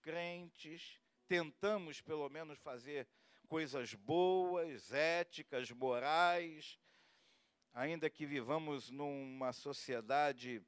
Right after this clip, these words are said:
terrível, em um mundo tenebroso, mas a gente tenta levar uma vida regrada, uma vida separada, e nem tudo que a gente quer, a gente consegue.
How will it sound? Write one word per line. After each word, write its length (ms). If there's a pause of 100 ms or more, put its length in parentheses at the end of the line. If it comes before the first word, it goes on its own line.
terrível, 840
em 80
um 80
mundo 320
tenebroso, 880
mas 220
a 80
gente 320
tenta 480 (260)
levar 440
uma 260
vida 300
regrada, 1160 (300)
uma 220
vida 260
separada, 1300 (580)
e 140
nem 180
tudo 240
que 80
a 80
gente 300
quer, 500
a 60
gente 400
consegue. 1000